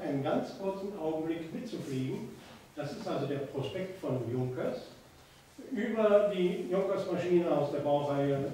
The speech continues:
von neunzehnhundertdreiunddreißig, vierunddreißig. Und mal gucken, was Sie da sehen können. Das muss ich eben einschalten, einen Moment.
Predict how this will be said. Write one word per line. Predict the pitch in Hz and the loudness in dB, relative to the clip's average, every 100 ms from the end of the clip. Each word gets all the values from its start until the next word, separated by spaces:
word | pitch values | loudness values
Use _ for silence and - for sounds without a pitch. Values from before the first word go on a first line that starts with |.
| - | -4
von | 170 147 | -4 -2
neunzehnhundertdreiunddreißig, | 143 139 135 127 127 131 131 147 170 185 - - | 0 2 2 -2 -6 -4 -4 0 0 0 -2 -2
vierunddreißig. | 202 185 143 143 147 185 185 - - - - - - | 0 2 4 4 4 -2 -6 -8 -12 -14 -14 -16 -10
Und | 160 151 147 147 135 | -2 0 2 -2 -6
mal | 123 | -4
gucken, | 180 180 170 | -4 -4 -4
was | 151 - | -2 -4
Sie | 131 | -6
da | 127 120 | -8 -4
sehen | 127 196 180 | 0 2 2
können. | - 120 190 - - - - - - | 2 2 2 -2 -8 -16 -20 -20 -8
Das | 151 147 151 | -6 -4 -4
muss | 151 139 - | -2 -2 -2
ich | 143 | -2
eben | 127 143 | -2 -2
einschalten, | - - 165 208 226 240 | -2 0 0 0 -2 -4
einen | 143 123 120 | -4 -6 -4
Moment. | 170 - | -2 -2